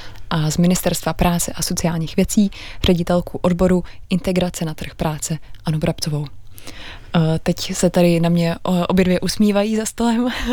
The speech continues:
<laughs> a, eh, já začnu tak neformálně. Ehm, vy jste obě dvě expertky ve svých oborech a samozřejmě v pokročilém stádiu kariéry teda. Ale kdybyste se ohlídli zpět a, eh, třeba teď znovu byli před rozhodnutím, kudy se vydat,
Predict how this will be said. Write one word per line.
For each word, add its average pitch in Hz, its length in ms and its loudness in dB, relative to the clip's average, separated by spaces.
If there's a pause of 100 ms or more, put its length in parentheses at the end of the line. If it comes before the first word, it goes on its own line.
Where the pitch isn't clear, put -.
(160)
<laughs> - 400 -10
a, 185 500 -4
eh, 185 220 0
já 180 200 0
začnu 190 260 -2
tak 226 160 -2
neformálně. 160 800 0 (420)
Ehm, 175 680 2 (200)
vy 185 120 2
jste - 180 0
obě 190 200 4
dvě 196 320 2
expertky - 520 -2
ve 190 100 0
svých - 280 -4
oborech 196 440 0
a 185 140 -2 (140)
samozřejmě 185 460 -2
v - 80 -8
pokročilém 185 720 2
stádiu 175 420 -2
kariéry 160 480 -2
teda. - 180 -4 (560)
Ale 180 180 6
kdybyste 190 380 0
se 196 340 2
ohlídli 196 480 2
zpět 175 520 -2
a, 170 460 0
eh, 165 420 0
třeba 180 260 0
teď 190 160 2
znovu 180 240 2
byli 170 160 2
před 175 240 -2
rozhodnutím, 170 540 0
kudy 180 200 -2
se 160 160 -2
vydat, 160 320 0